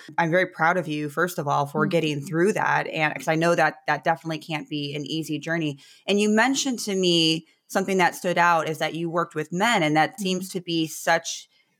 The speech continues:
Speaker 1: an overlooked area. Do you find that it is equal when it comes to men and women who struggle with body image, or do you find that it's one versus more than the other?
Speaker 2: I think that there's definitely overlaps, and then there's, you know, parts that are separate.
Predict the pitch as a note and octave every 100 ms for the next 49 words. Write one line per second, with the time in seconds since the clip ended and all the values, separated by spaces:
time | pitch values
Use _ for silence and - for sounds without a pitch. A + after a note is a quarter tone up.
0 | F3 - F3+ F3 F3 D#3+ D#3 - D3+ D#3+
1 | D#3+ C#3+ D3 - - - _ F3 F#3+ G#3+
2 | A3 - F3+ F#3+ F#3+ F3+ F3 D#3+ D#3 D#3
3 | D3+ - - G3 F3+ F3 F3 F#3 F#3 G#3
4 | G3 F#3 E3 D#3+ F#3+ F#3 F3 G3+ F3 E3
5 | E3 E3 E3 E3 F3 D#3+ - D#3+ E3 D#3
6 | D3 D3+ D#3+ F3 F#3+ G3 G3+ F3 D#3 D#3+
7 | D#3+ D#3+ - D#3+ D#3 D3+ D3+ D3 D#3+ D#3
8 | D#3 D3+ D#3 D3 D3 C#3+ C#3+ - F3+ F3
9 | D#3+ D3+ D3 C#3+ C#3+ C3+ G#2+ F#3 - _
10 | - - C#4 D4 C#4+ C4+ A#3 A3+ - G#3
11 | A3 A3 A3+ G#3 - F#3+ F#3 G3+ G3 G3+
12 | G3+ - - G3 F3+ F3 F3 F3+ F3 -
13 | - - - - G3 F3+ - F#3 F3+ F#3+
14 | - - - F3 - C3+ B2 - -